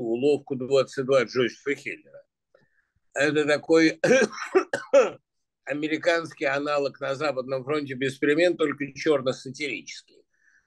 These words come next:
А если, ну, щас вот, говорят, наконец, опубликуют военный роман Селлинджера, который лежал у него в столе шестьдесят лет,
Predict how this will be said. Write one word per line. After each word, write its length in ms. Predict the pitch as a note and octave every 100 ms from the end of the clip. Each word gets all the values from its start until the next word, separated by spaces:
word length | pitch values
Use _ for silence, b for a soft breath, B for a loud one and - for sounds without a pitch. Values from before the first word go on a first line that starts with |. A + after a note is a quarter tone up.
| _ _ _ _ _ -
А 280 | C3 C3+
если, 360 | C#3+ E3+ E3+ -
ну, 220 | - G#3 G#3+
щас 340 | A3+ A3 F#3+
вот, 180 | F#3 -
говорят, 480 | D#3 D#3+ D#3 D#3+ D#3+
наконец, 480 | C#3+ D#3 D3+ D3 - - _ - - - _ _ _ _ _ _ _ _ _ _ _ _ -
опубликуют 760 | - C3+ D3 D3+ - D#3 C#3+
военный 420 | C#3+ D3 D3 C#3
роман 340 | C#3 C#3+ D3 C#3+
Селлинджера, 800 | G#3+ G#3+ D3 A#2 A2+ G#2 F#2+ _ _
который 400 | A#2+ A2 A#2 A#2
лежал 380 | A#2 A2+ C3 A#2
у 80 | A2+
него 260 | A2+ A#2
в 40 | G#2+
столе 440 | C3+ A#2+ A#2 A2
шестьдесят 500 | - A#2 A2+ A#2+ -
лет, 260 | E3 F3